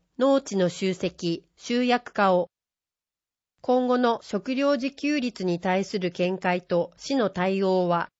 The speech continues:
少子化対策として結婚支援のさらなる拡充を。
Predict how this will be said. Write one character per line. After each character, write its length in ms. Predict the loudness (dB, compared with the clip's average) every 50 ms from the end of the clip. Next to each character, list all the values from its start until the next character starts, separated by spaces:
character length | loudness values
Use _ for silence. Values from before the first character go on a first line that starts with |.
| _ _ _ _ _ _ _ _ _ _ _ _ _ _ _ _ _ _ _ _
少 280 | -8 -2 0 2 2 2
子 120 | 0 -2
化 140 | -2 -2 0
対 240 | 2 2 2 2 0
策 220 | 0 -4 -4 -4
と 180 | -4 -4 -4 -4
し 100 | -4 -6
て 360 | -6 -6 -4 -4 -4 -6 -10 _
結 240 | -4 -4 -4 -4 _ _
婚 220 | -2 0 0 0
支 220 | -2 -4 -4 0 0
援 220 | 2 2 2 0
の 80 | -2 -2
さ 180 | 0 0 2
ら 120 | 2 2 2
な 120 | 0 0
る 100 | -2 -4
拡 300 | -4 -8 -10 -6 -6 -6
充 300 | -6 -4 -4 -2 -2 -2
を。 260 | -2 -4 -4 -6 -8